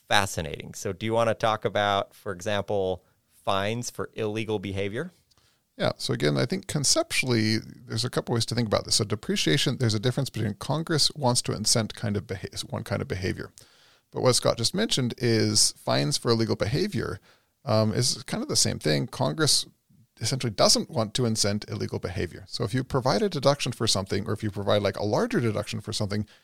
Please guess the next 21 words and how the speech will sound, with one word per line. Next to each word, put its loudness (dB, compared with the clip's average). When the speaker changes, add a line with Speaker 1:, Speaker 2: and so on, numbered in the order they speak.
Speaker 2:
you're -6
gonna 4
get 2
more 4
of 0
that 0
something. -2
And -2
so 2
what -2
Congress 0
basically -2
did, -6
I -14
mean, -16
quite -2
some 0
time -2
ago 0
is -2
that -2